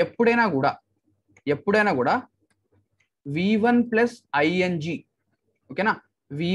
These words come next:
one plus ఐఎన్జీ గనక సబ్జెక్ట్ రూపంలో వస్తే, వీ one plus ఐఎన్జీ అనేది సబ్జెక్ట్ రూపంలో వస్తే, ఇక్కడ చూస్తే smoking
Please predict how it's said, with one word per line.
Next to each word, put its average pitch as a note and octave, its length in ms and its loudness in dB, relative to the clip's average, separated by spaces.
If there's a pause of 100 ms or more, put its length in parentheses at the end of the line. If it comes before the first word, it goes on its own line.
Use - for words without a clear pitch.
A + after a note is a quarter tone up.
(100)
one G#3+ 140 2 (100)
plus C4+ 200 0 (520)
ఐఎన్జీ G#3+ 400 2 (100)
గనక A#2+ 220 -4 (1300)
సబ్జెక్ట్ F3 640 -2 (100)
రూపంలో G3 500 0 (140)
వస్తే, D3 260 -4 (880)
వీ E3+ 80 0 (140)
one G#3 120 0
plus G3+ 200 -2 (100)
ఐఎన్జీ F3 400 -2
అనేది C#3+ 200 -2 (120)
సబ్జెక్ట్ E3+ 400 -4 (120)
రూపంలో D#3+ 420 -2
వస్తే, C#3 200 -6
ఇక్కడ F3+ 220 0
చూస్తే G#3 260 -2 (440)
smoking A3 460 0